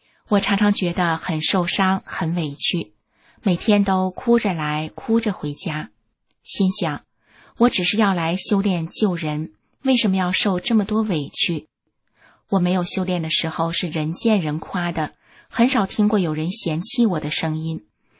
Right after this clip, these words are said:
怎么这会儿做的是没薪水的工作，反而被糟蹋了呢？百思不得其解，越想越难过。还记得有一次演出结束后，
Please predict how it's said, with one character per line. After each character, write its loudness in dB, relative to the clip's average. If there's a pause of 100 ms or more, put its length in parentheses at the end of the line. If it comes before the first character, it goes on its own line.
(220)
怎 4
么 2
这 0
会 -4
儿 -4
做 -2
的 -4
是 -4
没 -2
薪 4
水 -2
的 -4
工 -4
作， -4 (260)
反 2
而 0
被 0
糟 0
蹋 -6
了 -4
呢？ -4 (920)
百 -2
思 -4
不 -4
得 -4
其 -4
解， -4 (240)
越 6
想 0
越 2
难 -4
过。 -4 (1800)
还 0
记 0
得 0
有 -4
一 -6
次 -4
演 -2
出 -2
结 -4
束 -4
后， -2